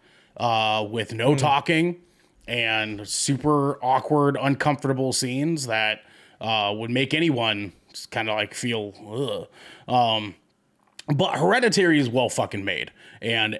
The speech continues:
Speaker 1: anything that A, A twenty-four puts out, I'm kinda like, "Well, fuck, it's, it was good. I can't,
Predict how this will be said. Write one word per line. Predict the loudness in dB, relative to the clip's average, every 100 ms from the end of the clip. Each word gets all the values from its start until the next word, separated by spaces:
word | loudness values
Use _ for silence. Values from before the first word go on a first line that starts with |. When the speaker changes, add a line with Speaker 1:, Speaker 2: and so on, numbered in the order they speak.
| -4
Speaker 1:
anything | 0 2 2 2
that | 2
A, | 0 -4 -6 -10
A | -6 -4
twenty-four | -4 -4 -4 -4 -8 -8
puts | -8 -6
out, | -2 -2
I'm | -4
kinda | -6 -6
like, | -8 -10
"Well, | -12
fuck, | -6 -6 -6
it's, | -12 -18
it | -10
was | -8 -6
good. | -6 -8
I | -12
can't, | -10 -12 -12